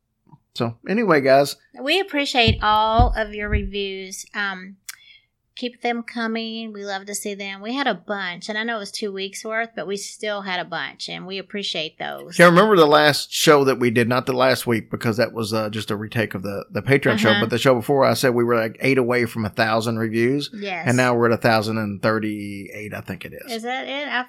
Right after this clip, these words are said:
Speaker 2: figured it was more as many reviews have we gotten.
Speaker 1: Yeah, so we've had a boatload.
Speaker 2: Yeah, we appreciate those. Uh, so keep 'em coming if you don't mind, if you can take, uh, a little bit of time out of your day.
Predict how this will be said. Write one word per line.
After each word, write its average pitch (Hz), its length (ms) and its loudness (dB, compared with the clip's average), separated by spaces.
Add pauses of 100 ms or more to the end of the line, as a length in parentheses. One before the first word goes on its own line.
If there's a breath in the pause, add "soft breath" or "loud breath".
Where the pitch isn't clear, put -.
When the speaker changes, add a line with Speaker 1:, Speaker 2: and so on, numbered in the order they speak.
(140)
Speaker 2:
figured 208 180 -6
it 180 140 -6
was 185 160 -8
more 208 320 -6
as 170 160 -10
many 175 140 -14
reviews 185 420 -10
have 165 120 -14
we 170 300 -16
gotten. 101 380 -6
Speaker 1:
Yeah, - 40 -10
so 120 80 0
we've 131 240 0
had 120 380 2
a 110 120 0
boatload. 104 960 -6
Speaker 2:
Yeah, 160 360 -10
we 294 140 4
appreciate 320 560 0
those. 190 340 -8 (200)
Uh, 190 380 -6
so - 200 -8
keep 247 240 -8
'em 247 120 -10
coming 240 460 -4
if 226 140 -10
you 233 80 -10
don't 226 240 0
mind, 220 320 -4
if 226 100 -14
you 214 80 -8
can 202 140 -10
take, 202 340 -10
uh, 208 160 -8
a 185 60 -10
little 220 160 -8
bit 214 120 -8
of 202 60 -16
time 214 240 -8
out 208 120 -4
of 208 100 -8
your 196 140 -18
day. 208 480 -4